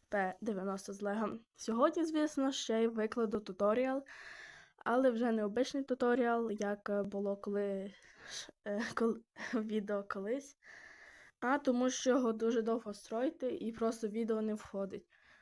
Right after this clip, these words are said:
Тому я буду розбирати і зроблю вам в обратній зйомці.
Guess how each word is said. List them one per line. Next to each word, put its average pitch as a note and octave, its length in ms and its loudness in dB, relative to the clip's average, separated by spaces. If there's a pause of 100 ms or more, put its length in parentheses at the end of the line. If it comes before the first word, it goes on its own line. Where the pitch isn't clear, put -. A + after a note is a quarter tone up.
(240)
Тому A3 260 2
я D4 140 8
буду A#3 220 4
розбирати A3+ 800 2 (560)
і C4 300 2 (280)
зроблю A3+ 500 4
вам A3+ 320 2
в G#3+ 140 -4 (680)
обратній G#3+ 480 2
зйомці. G#3 520 -2